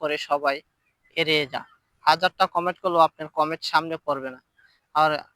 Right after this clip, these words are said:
লাইভে গিয়ে কমেন্ট করলে, লাইভ শেয়ার করলেও কমেন্ট সামনে আসে না, সেটাও আমি পেয়েছি,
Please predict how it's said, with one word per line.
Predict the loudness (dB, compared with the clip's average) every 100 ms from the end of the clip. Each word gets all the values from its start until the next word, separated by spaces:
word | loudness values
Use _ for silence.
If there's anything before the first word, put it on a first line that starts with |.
| _ _ _ _
লাইভে | 2 2 4 0
গিয়ে | 2 0
কমেন্ট | 2 0 0 -6
করলে, | -6 -2
লাইভ | 4 4 4
শেয়ার | 0 2 2
করলেও | 0 -2 -2
কমেন্ট | -2 -4 -4 -6
সামনে | -4 -2 -4
আসে | -6 -8
না, | -16 _ _ _ _
সেটাও | -10 -4 0 2 4
আমি | 4 2 -6 _ _ _ -2
পেয়েছি, | 2 2 -2